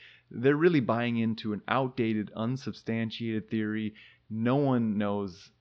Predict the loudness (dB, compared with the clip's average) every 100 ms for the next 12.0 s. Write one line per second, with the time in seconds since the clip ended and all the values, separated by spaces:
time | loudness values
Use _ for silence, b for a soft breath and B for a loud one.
0 | _ -4 -2 -2 -2 -4 -6 -8 -8 -8
1 | -10 -10 -8 -6 -6 -8 -6 -4 -4 -4
2 | -6 -6 -8 -6 -6 -2 -2 -2 -4 0
3 | 2 2 2 2 -2 0 -2 -2 0 0
4 | 0 -2 -2 -4 -6 -6 -4 -4 -6 -6
5 | -4 -4 -6 -6 -4 -4 -6 -6 -4 -6
6 | -4 -6 -6 -6 -6 -8 -10 b b b
7 | b b -8 -6 -6 -6 -2 0 0 0
8 | -4 -6 -4 -2 -4 -2 -4 -6 -6 -6
9 | -6 -8 -12 -12 -8 -8 -8 -14 -8 0
10 | 2 4 2 0 0 2 0 -2 -4 -4
11 | -4 -10 -6 -6 -6 -8 -2 0 0